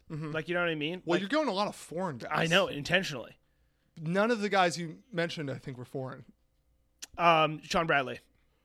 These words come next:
Speaker 2: Might have been. No, he just had a
Speaker 1: I,
Speaker 2: deep
Speaker 1: I
Speaker 2: voice. You're right.
Speaker 1: think
Speaker 2: He's
Speaker 1: his
Speaker 2: not.
Speaker 1: name's Sean Bradley. He's
Speaker 2: They're going
Speaker 1: from
Speaker 2: to foreign.
Speaker 1: America.
Speaker 2: This is
Speaker 1: I'll
Speaker 2: gonna
Speaker 1: give
Speaker 2: be
Speaker 1: him
Speaker 2: the new
Speaker 1: maybe
Speaker 2: plot.
Speaker 1: Cana-, Canada.
Speaker 2: This is gonna be the new plot
Speaker 1: Steve
Speaker 2: of the
Speaker 1: Nash
Speaker 2: movie.
Speaker 1: playing Sean Bradley's part.
Speaker 2: The new plot of the movie is gonna be, it's gonna be like a foreign guys
Speaker 1: Yeah.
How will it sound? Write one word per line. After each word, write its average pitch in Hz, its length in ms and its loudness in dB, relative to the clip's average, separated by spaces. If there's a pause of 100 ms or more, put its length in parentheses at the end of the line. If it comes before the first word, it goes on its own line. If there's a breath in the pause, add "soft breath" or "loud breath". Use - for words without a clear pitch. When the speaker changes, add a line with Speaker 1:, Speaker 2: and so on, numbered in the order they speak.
Speaker 2:
Might 165 220 4
have 147 60 0
been. 139 140 -2
No, 147 140 6
he 151 80 0
just 151 100 2
had 190 100 6
a 135 40 -2
Speaker 1:
I, - 20 -16
Speaker 2:
deep 156 180 -2
Speaker 1:
I 175 100 8
Speaker 2:
voice. - 180 -2
You're 156 100 0
right. 127 140 0
Speaker 1:
think 208 180 0
Speaker 2:
He's 151 80 0
Speaker 1:
his 165 140 2
Speaker 2:
not. - 80 -6
Speaker 1:
name's 185 200 0
Sean 175 380 4
Bradley. 156 400 2
He's 143 100 -4
Speaker 2:
They're 202 120 8
going 262 260 12
Speaker 1:
from 170 100 8
Speaker 2:
to 262 60 10
foreign. 277 240 12
Speaker 1:
America. 143 200 2 (100)
Speaker 2:
This 214 160 4
is 254 80 4
Speaker 1:
I'll 202 60 12
Speaker 2:
gonna 277 120 8
Speaker 1:
give 277 80 8
Speaker 2:
be 262 60 8
Speaker 1:
him 247 60 6
Speaker 2:
the 247 60 6
new 226 80 10
Speaker 1:
maybe 277 120 10
Speaker 2:
plot. 220 240 10
Speaker 1:
Cana-, 285 240 6 (120)
Canada. 240 480 2
Speaker 2:
This 196 140 2
is 214 60 -6
gonna 220 160 -4
be 214 80 0
the 190 100 2
new 185 140 2
plot 151 400 0
Speaker 1:
Steve 202 220 -6
Speaker 2:
of 165 120 2
the 190 80 2
Speaker 1:
Nash 180 300 8
Speaker 2:
movie. 120 60 -8
Speaker 1:
playing 165 280 -2
Sean 160 300 0
Bradley's 147 380 2
part. 120 440 -10
Speaker 2:
The 170 80 0
new 196 160 2
plot 196 260 6
of 185 40 4
the 175 40 4
movie 165 220 2
is 143 120 -2
gonna 139 200 -4
be, 131 240 -8
it's 123 160 -10
gonna 135 160 -8
be 135 80 -6
like 131 180 -8
a 127 160 -12
foreign 131 360 -8
guys 123 280 -6
Speaker 1:
Yeah. 139 220 -2